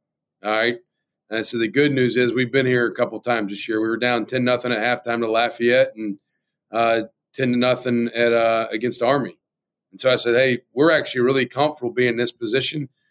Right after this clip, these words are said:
We've got this game right where we want it. Down thirteen to seven is right where we wanna be. This is, this is our wheelhouse, you know?" And so, um, I think when you overcome deficits or you find a way to win a close game,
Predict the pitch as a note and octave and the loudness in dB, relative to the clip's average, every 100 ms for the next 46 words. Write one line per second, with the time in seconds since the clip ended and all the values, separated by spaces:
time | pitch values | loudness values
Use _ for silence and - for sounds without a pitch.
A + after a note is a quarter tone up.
0 | _ A#2+ B2+ C3+ C3+ C3+ A#2 C3 B2+ A#2 | _ -4 0 0 0 -2 -6 -2 -2 0
1 | A#2+ C#3+ C3+ C3 B2 A#2 G2 - _ _ | -2 -2 0 0 2 0 -2 -10 _ _
2 | _ _ _ A#2+ A#2+ A#2+ A#2+ C3+ C3+ C#3+ | _ _ _ -4 -2 -2 0 0 2 2
3 | C#3+ B2 C#3+ C#3 A#2+ G#2 C3+ C#3+ C#3 C3+ | 2 2 2 2 0 0 0 2 0 2
4 | C3+ B2+ A#2 B2 - B2 C#3 C3 A2 - | 2 0 2 2 2 0 0 -2 -6 -10
5 | _ _ - C#3+ C3 C#3+ C#3+ C3 C#3+ A#2+ | _ _ -4 -2 0 2 4 4 4 4
6 | A#2+ G2 F2+ - A#2+ B2 A#2+ G#2+ C3+ C3 | 2 0 -6 -4 0 2 0 0 2 2
7 | A#2+ _ _ _ B2 C#3 - - _ _ | 0 _ _ _ -2 -2 -2 -10 _ _
8 | _ _ - - - E3+ F#3+ E3+ D#3+ D3 | _ _ -20 -8 -4 0 0 2 4 4
9 | C#3+ D#3 C#3+ C#3 C#3 C#3 C3+ B2+ - _ | 6 4 2 2 2 2 0 -2 -8 _
10 | _ _ - C#3+ D3 D3+ A#2+ C#3+ C#3 C#3 | _ _ -2 0 0 -2 0 2 2 0
11 | C3 B2 A#2+ A#2+ A#2 A#2 A#2 - C#3+ C#3+ | 0 2 2 2 -2 -6 -4 0 0 2
12 | C#3 C3+ B2+ C3+ B2+ - C3 B2+ C3 C3 | 4 4 4 2 0 0 0 0 -2 2
13 | C3 B2+ | 2 0